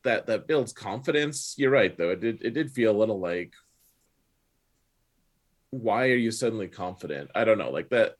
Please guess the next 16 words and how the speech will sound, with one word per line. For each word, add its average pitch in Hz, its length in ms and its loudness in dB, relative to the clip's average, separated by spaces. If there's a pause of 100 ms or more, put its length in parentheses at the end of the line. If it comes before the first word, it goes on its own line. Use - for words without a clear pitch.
(120)
to 160 100 -4
me, 180 180 2
that, 120 400 2
that's 113 200 -2
not, 113 240 -2 (840)
that's 160 120 -4
not 160 100 4
how 117 200 2
I 104 100 2
would 101 180 2
act. 76 340 -4
I 107 60 6
wouldn't 117 300 -4
just 107 240 -14
be 107 120 0
like, 85 400 -2